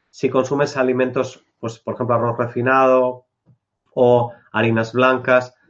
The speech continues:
todo esto va a generar al final también la candidiasis. Así que hay que eliminar todo eso y empezar a, a poner la dieta que, que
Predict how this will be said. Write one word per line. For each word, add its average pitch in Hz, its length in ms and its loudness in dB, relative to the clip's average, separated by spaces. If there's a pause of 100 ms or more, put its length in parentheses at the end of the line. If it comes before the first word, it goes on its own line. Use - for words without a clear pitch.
(140)
todo 139 280 2
esto 151 440 -4 (360)
va 120 420 2
a 117 280 0
generar 107 420 -2
al 110 100 -4
final 104 280 -8
también 101 280 -10
la 98 100 -12
candidiasis. 95 720 -18 (300)
Así 117 200 -4
que 135 280 0 (960)
hay 143 120 2
que 139 100 2
eliminar 123 420 4
todo 147 240 4
eso 180 320 2
y 135 80 2
empezar 113 400 -2
a, 123 100 2
a 120 240 -10
poner 117 220 -4
la 117 120 -2
dieta 110 400 -6 (320)
que, 87 720 -6
que 107 120 -8